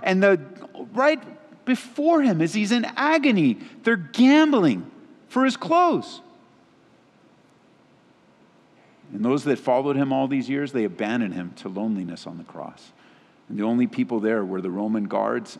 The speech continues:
and the two criminals on either side of him. Oh, you've been betrayed? Somebody turned their back on you, lie to you, lie about you, come, come against you? Well, we are introduced to a man by the name of Judas.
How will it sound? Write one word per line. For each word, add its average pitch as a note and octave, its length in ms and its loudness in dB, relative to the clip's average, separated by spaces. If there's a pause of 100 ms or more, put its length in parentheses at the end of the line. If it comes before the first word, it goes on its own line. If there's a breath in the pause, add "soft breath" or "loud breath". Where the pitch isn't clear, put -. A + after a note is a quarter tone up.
(100)
and F#2 160 -8
the F2+ 60 -8
two G#2 420 -6 (640 loud breath)
criminals G2 540 -2
on F#2+ 140 -6
either G2+ 180 -4
side - 300 -8
of F#2+ 80 -12
him. - 160 -20 (600 loud breath)
Oh, E3 240 2
you've B2+ 240 -2
been E3 160 0
betrayed? F3+ 580 0 (800)
Somebody C#3+ 340 0
turned D#3 240 0
their D#3 80 4
back D3+ 320 2
on D#3+ 140 -2
you, F3+ 160 -2
lie C3+ 300 2
to D3+ 60 -2
you, F3+ 300 0
lie C3 240 2
about C#3 420 2
you, F#3 300 -2 (240 loud breath)
come, C#3+ 260 -2
come C#3+ 200 0
against C#3+ 420 -2
you? G3+ 240 -4 (1200)
Well, - 360 -8 (200)
we B2 200 0
are C#3+ 80 2
introduced A2+ 420 -4
to A#2+ 80 -6
a A2 40 -4
man A2 220 -2
by G#2+ 100 -2
the G2+ 100 -4
name G#2+ 200 -2
of F2 80 -6
Judas. G#2 560 -8